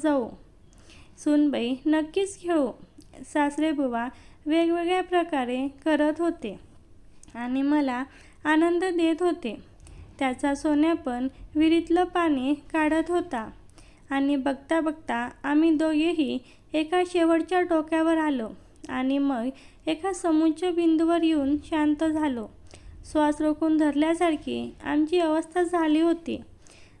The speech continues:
आमची घामाने अंघोळ झाली होती आणि मग हळूहळू आम्ही शांत झालो. तो पुन्हा एकदा मला प्रेमाने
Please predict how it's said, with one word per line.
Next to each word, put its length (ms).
आमची 540
घामाने 560
अंघोळ 400
झाली 320
होती 400
आणि 280
मग 280
हळूहळू 600
आम्ही 340
शांत 380
झालो. 460
तो 120
पुन्हा 480
एकदा 420
मला 320
प्रेमाने 680